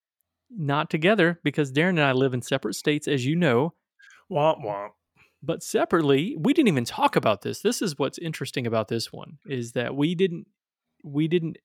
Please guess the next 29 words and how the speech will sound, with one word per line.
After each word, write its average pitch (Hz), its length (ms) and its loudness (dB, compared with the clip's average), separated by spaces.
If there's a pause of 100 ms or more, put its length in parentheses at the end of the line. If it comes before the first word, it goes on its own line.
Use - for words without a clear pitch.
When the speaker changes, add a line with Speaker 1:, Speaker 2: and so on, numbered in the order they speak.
Speaker 1:
discuss 165 440 -2
this 170 220 -2
with 143 180 -4
each 123 220 -4
other 123 220 0
at 117 140 -6
all. 120 480 2 (840)
And 120 140 -8
then 113 140 -2
Darren 139 300 2
mentioned 135 420 0
that 117 80 -2
he 123 120 0
was 117 120 0
playing 117 320 -4
Quest - 360 0
for 120 140 0
El 117 120 4
Dorado, 123 580 0 (560)
and 117 120 -6
I 117 120 0
said, 117 320 -2
"I 185 240 -4
just 175 280 -4
played 107 280 -6
Quest - 300 -2
for 120 160 -2
El 110 140 0
Dorado." 110 520 0